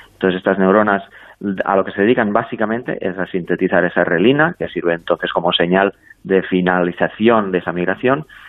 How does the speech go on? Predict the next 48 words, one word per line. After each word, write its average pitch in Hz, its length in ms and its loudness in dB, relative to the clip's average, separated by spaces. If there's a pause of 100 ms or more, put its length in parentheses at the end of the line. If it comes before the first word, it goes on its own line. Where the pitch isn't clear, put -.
(160)
En 110 160 2
cuanto 113 320 2
ya 120 160 4
se 131 100 -10
han 127 60 -8
formado 120 260 -2
todas 107 220 2
las - 80 -18
capas 98 260 -2
y 95 40 -4
la 87 100 -2
corteza 90 400 -4
ya 87 80 -6
está - 140 -16
formada, 110 500 -2
esas 117 360 -2
neuronas 113 520 -2 (460)
van 95 240 0
a 98 220 0 (100)
morirse 127 520 -2 (540)
de 92 140 -4
forma 85 240 -2
natural. 95 580 0
Hay 82 120 -4
un 80 100 -12
programa 85 480 0
que 90 80 -2
hace 85 180 -4
que 80 140 -6
a 80 80 -2
partir - 300 -12
de 80 60 -20
cierto 87 220 -6
momento 123 220 -2
ya 95 80 2
empiecen 87 240 -6
a 82 40 -2
morirse 98 300 0
y 90 60 0
desaparecer. - 500 -2
Por 78 120 -4
lo - 60 -8
tanto, 87 220 -2
ya 95 120 4
en 98 60 -2
nuestro 101 340 0
cerebro 113 300 0
adulto, 120 360 -2